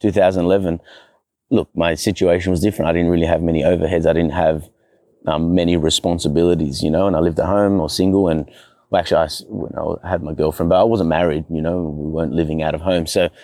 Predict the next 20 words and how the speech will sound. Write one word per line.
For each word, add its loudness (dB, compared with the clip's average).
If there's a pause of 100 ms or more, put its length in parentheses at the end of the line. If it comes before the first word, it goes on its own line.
(320)
I 0
did 2
what 4
I 4
loved 2
and, 0
and 0
things 0
came -2
my -2
way. 0
And 0
when 2
you 2
start 0
to -4
force -2
it -6
too 0
much -2